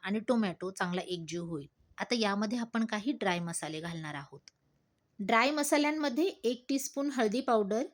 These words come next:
दोन टीस्पून लाल तिखट, एक टीस्पून धनेपूड आणि एक टीस्पून गोडा मसाला घालायचा आहे. तिखटाचं प्रमाण तुमच्या आवडीप्रमाणे तुम्ही कमी जास्त करू शकता. सर्व मसाले आपल्याला तेलामध्ये चांगले परतून घ्यायचे आहेत. बघा, या ठिकाणी मसाले चांगले तेलामध्ये परतून झालेत.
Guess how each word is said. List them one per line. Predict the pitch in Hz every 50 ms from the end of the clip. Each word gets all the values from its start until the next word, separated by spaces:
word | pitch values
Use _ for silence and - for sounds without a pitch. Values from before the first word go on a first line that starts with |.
| _ _ -
दोन | 190 175 233 254 285 320
टीस्पून | 302 311 285 277 - - 269 269 277 277
लाल | 240 202 196 208 196 202
तिखट, | 226 - - 233 226 233 - - _ -
एक | - 208 233 220 - -
टीस्पून | 262 262 254 - - 247 254 254 240
धनेपूड | 214 208 220 240 277 240 - 196 208 214 - -
आणि | 208 214 240 233 -
एक | 220 254 254 _ -
टीस्पून | 214 214 - - 269 320 359
गोडा | 240 208 185 185
मसाला | 180 180 175 - 175 165 165
घालायचा | 165 190 190 165 160 160 151 - 160
आहे. | - - - - - - - - - - _ -
तिखटाचं | 254 233 190 - 277 320 330 - 339
प्रमाण | - 302 285 277 277 285 294 294 -
तुमच्या | 240 226 - 247
आवडीप्रमाणे | - - 196 196 196 214 196 226 214 214 220 214 214 226
तुम्ही | - 240 220 247 311
कमी | 311 285 226 214 202
जास्त | 190 190 185 - - 190
करू | - 185 175 185
शकता. | - - 185 175 _ - 233 330 - _ - - - - - _ -
सर्व | - - 285 294 311 339
मसाले | 339 339 320 - 339 311 311
आपल्याला | 311 294 294 294 277 285 285
तेलामध्ये | 285 285 247 226 220 214 214 214 208 240
चांगले | 233 226 214 208 214
परतून | 208 - 226 202 185 - 208 208
घ्यायचे | 214 233 208 214 190 - 208
आहेत. | 196 190 190 196 247 330 - _ _ _ _ _ -
बघा, | 175 196 190 202 240 311 403 _ -
या | 196 196 196
ठिकाणी | 220 - 233 - 226 220 240 247
मसाले | 226 208 196 - 220 196 202 208
चांगले | - 208 196 196 196
तेलामध्ये | - 190 180 185 185 185 190 185 269
परतून | 277 269 214 170 - 180 180 175
झालेत. | 180 175 156